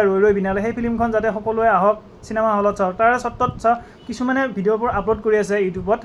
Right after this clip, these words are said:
আহ, সেইবোৰৰ সকলক কি কৰা যায় মই আপোনালোকক দেখুৱাম কোনে কোনে আপলোড কৰি আছে। চ' ভিডিঅ'টো শেষলৈকে চাই থাকিব। আৰু এইখিনিতে কৈ থওঁ যে যিহেতু, আৰু মই মঙলদৈৰ পৰা কৈ আছোঁ, যিহেতু মঙলদৈত চিনেমা হলত চাব নেকি গাইজ? আজিলৈকে মই, এতিয়ালৈকে মই চিনেমা চাব, হেৰি, যাবই পৰা নাই, কাৰণ টিকেট পূৰা ফুল হৈ আছে। টিকেট কাটিবৰ কাৰণে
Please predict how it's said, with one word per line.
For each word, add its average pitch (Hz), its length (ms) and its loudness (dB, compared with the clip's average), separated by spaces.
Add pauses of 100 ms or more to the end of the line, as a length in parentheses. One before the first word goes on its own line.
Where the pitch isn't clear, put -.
(500)
আহ, 180 140 -4 (120)
সেইবোৰৰ 240 420 0
সকলক 240 300 -2 (140)
কি 277 80 -2 (100)
কৰা 233 200 6
যায় 185 140 -2
মই 208 120 -2
আপোনালোকক 214 340 -2
দেখুৱাম 208 260 -4
কোনে 208 160 -6
কোনে 208 180 -4
আপলোড 185 220 -8
কৰি 190 180 -4
আছে। 208 120 -6 (160)
চ' - 140 -14
ভিডিঅ'টো 175 240 -12
শেষলৈকে 196 340 -6
চাই 208 120 -2
থাকিব। 202 200 -6 (500)
আৰু 240 140 -4
এইখিনিতে 214 280 -4 (100)
কৈ 233 160 2
থওঁ 220 200 2
যে 202 60 4 (100)
যিহেতু, 190 280 -2
আৰু 214 160 2
মই 226 160 0
মঙলদৈৰ 196 280 0
পৰা 233 160 2
কৈ 214 140 2
আছোঁ, 202 180 -4
যিহেতু 190 260 -2
মঙলদৈত 196 340 -4
চিনেমা 226 260 0
হলত 208 200 0
চাব 208 100 0 (100)
নেকি 185 220 -6
গাইজ? 214 140 -2 (420)
আজিলৈকে 269 380 4
মই, 262 120 2
এতিয়ালৈকে 240 380 0
মই 240 140 -6
চিনেমা 247 240 0 (120)
চাব, 240 140 -2 (160)
হেৰি, 196 260 -2
যাবই 202 260 2
পৰা 220 140 2
নাই, 202 120 -4
কাৰণ 208 160 -2
টিকেট 233 220 -6 (260)
পূৰা 226 220 -2
ফুল 247 180 -4
হৈ 208 140 2
আছে। 214 120 -2 (400)
টিকেট 233 240 -8
কাটিবৰ 233 320 -2
কাৰণে 233 180 0